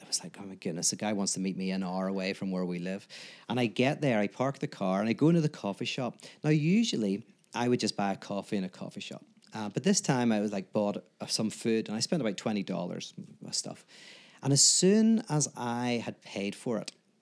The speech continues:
I had a thought. And I was like, "Hold on. I wonder if there's a coffee shop that is closer to where we both live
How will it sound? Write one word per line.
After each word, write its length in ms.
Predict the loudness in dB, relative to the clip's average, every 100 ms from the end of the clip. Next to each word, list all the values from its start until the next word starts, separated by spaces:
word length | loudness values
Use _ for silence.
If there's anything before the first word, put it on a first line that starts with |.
| _ _ -8
I 120 | -2 -2
had 180 | -2
a 60 | -4
thought. 380 | -6 -4 -4 -8 _ _ _ _ _ -14
And 100 | -6
I 100 | -4
was 180 | -2 -2
like, 300 | -2 -2 -6 _ _ _ _ _
"Hold 260 | 2 2 -2
on. 240 | -10 -14 _ _ _ -2
I 60 | 2
wonder 420 | 6 8 8 6
if 120 | 4 4
there's 160 | 0
a 60 | 0
coffee 420 | -2 -2 -2 -4
shop 360 | -2 0 2 2
that 100 | -2
is 120 | -2
closer 560 | -2 2 2 2 0 -2
to 120 | 0
where 220 | 2 2
we 120 | 2
both 340 | 2 2 0 -2
live 340 | 0 -2 -6